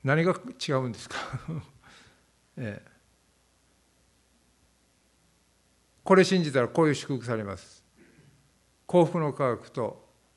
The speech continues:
何も変わりありません。そういう教えになるとね。もちろん、じゃあ聖書、聖-、クリスチャンは勝利、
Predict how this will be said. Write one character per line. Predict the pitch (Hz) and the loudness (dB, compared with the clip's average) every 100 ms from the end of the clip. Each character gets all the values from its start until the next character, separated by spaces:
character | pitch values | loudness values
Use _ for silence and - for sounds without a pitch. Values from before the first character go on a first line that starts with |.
| _ _ | _ _
何 | 160 196 208 | 4 6 6
も | 165 | 4
変 | 139 | 2
わ | 113 | 0
り | |
あ | 95 | -2
り | |
ま | 87 | -8
せ | - - | -14 -20
ん。 | - _ _ _ | -20 _ _ _
そ | - 170 | 2 4
う | |
い | 151 | 6
う | 160 143 | 4 0
教 | - 135 | 0 0
え | |
に | 120 | 0
な | 117 | 0
る | 104 95 | -2 -6
と | 92 | -10
ね。 | 127 - _ _ _ _ _ _ _ _ _ _ _ _ _ _ _ _ _ _ _ _ _ _ _ _ _ - | -10 -14 _ _ _ _ _ _ _ _ _ _ _ _ _ _ _ _ _ _ _ _ _ _ _ _ _ 2
も | 208 | 4
ち | 220 | 8
ろ | 226 165 | 10 10
ん、 | 107 - - - _ _ _ _ - _ _ _ - - _ _ _ _ _ | 8 -2 -16 -20 _ _ _ _ -20 _ _ _ -20 -20 _ _ _ _ _
じ | 156 | 4
ゃ | 151 | 4
あ | |
聖 | 139 196 | 6 6
書、 | 190 170 170 - - | 8 4 2 -4 -12
聖-、 | - 190 196 | 2 4 4
ク | - | 4
リ | 202 | 4
ス | 190 | 6
チ | |
ャ | 147 | 4
ン | |
は | |
勝 | 131 208 | 6 8
利、 | 202 160 | 8 4